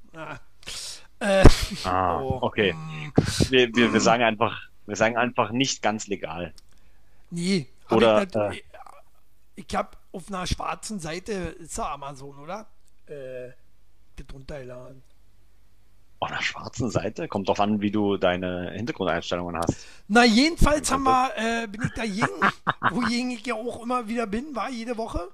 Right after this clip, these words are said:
Speaker 1: Wogegen sind
Speaker 2: Ja.
Speaker 1: wir, Max?
Speaker 2: Du bist
Speaker 1: Jede Woche? Gibt's jede Woche
Speaker 2: gegen,
Speaker 1: Themen?
Speaker 2: gegen Diskriminierung. Gegen
Speaker 1: Fast.
Speaker 2: Diskriminierung.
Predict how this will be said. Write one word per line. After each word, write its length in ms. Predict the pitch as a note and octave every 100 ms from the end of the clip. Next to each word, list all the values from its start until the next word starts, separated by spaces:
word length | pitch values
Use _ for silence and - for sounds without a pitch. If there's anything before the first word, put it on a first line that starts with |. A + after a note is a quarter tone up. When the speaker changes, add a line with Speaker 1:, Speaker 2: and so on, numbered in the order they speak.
| - - - - -
Speaker 1:
Wogegen 360 | A#3 C4 C4+
sind 180 | A#3+ C4+
Speaker 2:
Ja. 60 | D#4
Speaker 1:
wir, 80 |
Max? 320 | E4 E4 - -
Speaker 2:
Du 160 | E3
bist 240 | C3 A2+ - - - - - -
Speaker 1:
Jede 280 | G3 C#4 C#4+
Woche? 340 | C#4 D#4 F4+ - G#3
Gibt's 260 | G#3+ -
jede 340 | G#2 A2 A#2 A#2
Woche 160 | A2+ A2
Speaker 2:
gegen, 40 |
Speaker 1:
Themen? 240 | G#2+ C#4 -
Speaker 2:
gegen 240 | C3+ D3+
Diskriminierung. 760 | D3+ - D3 D3 C#3+ A#2+ F#2+ - - - - - -
Gegen 160 | A#2+ C3
Speaker 1:
Fast. 140 | C3
Speaker 2:
Diskriminierung. 500 | E3+ B2 A#2+ G#2 F2